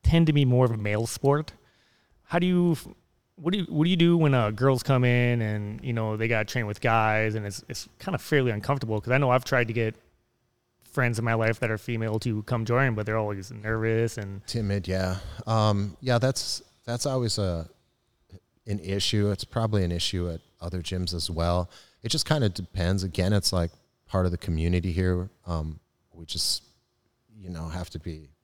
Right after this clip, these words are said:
Speaker 2: appropriate and
Speaker 1: Yeah.
Speaker 2: know what to, you know, not to say and what not to do.
Speaker 1: Mm-hmm.
Speaker 2: Um, it's also, um, so it's kind of, like, on the, the type of, you know,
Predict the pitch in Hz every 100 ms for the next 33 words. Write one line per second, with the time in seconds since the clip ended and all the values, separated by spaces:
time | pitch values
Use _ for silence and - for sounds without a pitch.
0 | _ _ _ _ - 78 73 87 90 90
1 | - 71 78 120 104 95 - 85 80 80
2 | - - 80 82 80 - 90 82 - _
3 | _ - 85 76 71 71 - 92 - 87
4 | 80 80 78 78 85 80 76 73 71 -
5 | 80 85 82 82 123 120 113 - _ -
6 | 87 85 85 80 98 87 98 90 - 87
7 | 82 - _ 82 80 78 76 73 - 87
8 | - 98 92 85 85 82 82 80 78 73
9 | _ - 78 85 - - 82 85 76 82
10 | - _ _ _ _ _ _ _ _ _
11 | _ _ _ 107 82 80